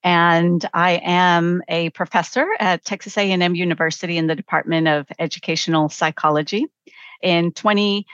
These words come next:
fifteen, I met coaching and absolutely fell in love with that as a support modality. So I was searching for ways of how do you support and develop people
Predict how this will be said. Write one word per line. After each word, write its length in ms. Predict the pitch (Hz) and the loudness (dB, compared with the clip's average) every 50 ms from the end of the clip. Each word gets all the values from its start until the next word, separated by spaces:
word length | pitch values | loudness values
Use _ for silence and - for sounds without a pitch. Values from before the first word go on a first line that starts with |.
| - _ _ _ _ _ _ _ _ | -20 _ _ _ _ _ _ _ _
fifteen, 680 | 277 277 - - - 247 247 226 226 226 226 233 240 - | -4 -4 -4 -2 0 2 2 4 4 4 4 4 2 2
I 420 | 180 180 180 175 175 175 175 175 - - | 2 2 2 2 2 2 0 0 -2 -2
met 280 | 180 185 190 - - | -2 -2 -2 -2 -4
coaching 520 | - - 190 190 180 - - 214 247 294 302 - 226 - - _ | -8 -8 -8 -8 -6 -4 -2 0 0 0 -2 -4 -10 -14 -8 _
and 320 | - 180 180 175 175 170 156 - | 0 0 2 2 2 0 0 0
absolutely 500 | 170 175 - - - 185 175 135 165 165 | -2 -2 -2 -4 -8 -8 -6 -6 -6 -8
fell 320 | 165 - - 165 165 165 | -8 -2 0 2 2 2
in 140 | 165 170 165 | 2 0 0
love 320 | 165 165 165 165 165 151 - | 2 2 2 2 2 0 -2
with 160 | 165 156 151 - | -4 -4 -4 -2
that 320 | 160 160 156 156 160 156 | 0 0 2 2 0 0
as 160 | - 151 - 175 | -4 -6 -8 -8
a 40 | |
support 440 | 175 - - 170 - _ 165 156 - | -10 -10 -12 -12 -4 _ 0 0 0
modality. 580 | 175 156 151 143 147 147 151 156 - - 160 170 | 0 -2 0 0 2 0 0 0 -2 -6 -8 -10
So 160 | - - - | -6 -2 0
I 100 | 156 165 | 2 2
was 160 | 165 165 165 | 2 0 -4
searching 380 | - - 185 180 - 214 190 170 | -2 -4 -2 -2 0 -2 -2 0
for 160 | - 180 170 | 0 -2 -2
ways 480 | 160 175 170 175 170 170 170 160 - - - | 0 0 0 2 0 0 -2 -4 -6 -4 -2
of 260 | 165 165 165 165 156 | 0 2 2 0 0
how 160 | 175 - 233 | 0 -2 -2
do 80 | 254 277 | 0 0
you 80 | 262 | -2
support 420 | 233 - - 208 - _ - 202 - | -4 -4 -8 -12 -6 _ -2 -2 -2
and 60 | 185 | -2
develop 360 | 170 170 185 170 165 - - - | -2 0 2 2 2 0 -4 -8
people 500 | - 254 240 - - 180 175 160 156 | -6 -6 -6 -2 0 0 0 0 -2